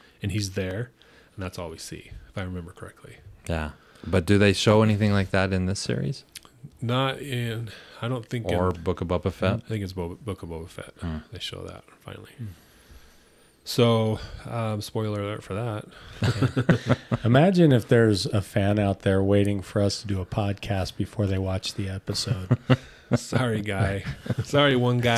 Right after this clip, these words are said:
Speaker 3: It's gonna be a while, <laughs> buddy.
Speaker 1: We just spoiled Book of Boba Fett for you.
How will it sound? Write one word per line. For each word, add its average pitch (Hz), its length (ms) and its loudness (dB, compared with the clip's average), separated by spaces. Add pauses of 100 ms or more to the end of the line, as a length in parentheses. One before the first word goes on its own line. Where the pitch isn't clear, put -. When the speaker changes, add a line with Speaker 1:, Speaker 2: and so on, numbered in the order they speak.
(100)
Speaker 3:
It's 117 80 8
gonna 135 180 6
be 117 240 6
a 110 80 6
while, 104 500 4 (460)
<laughs> - 400 -10
buddy. 110 400 2 (720)
Speaker 1:
We 113 60 -4 (100)
just 113 160 2
spoiled 110 400 0
Book 107 160 -4
of 98 80 -4
Boba 95 200 -2
Fett 95 200 -6
for 90 120 -12
you. 98 100 -16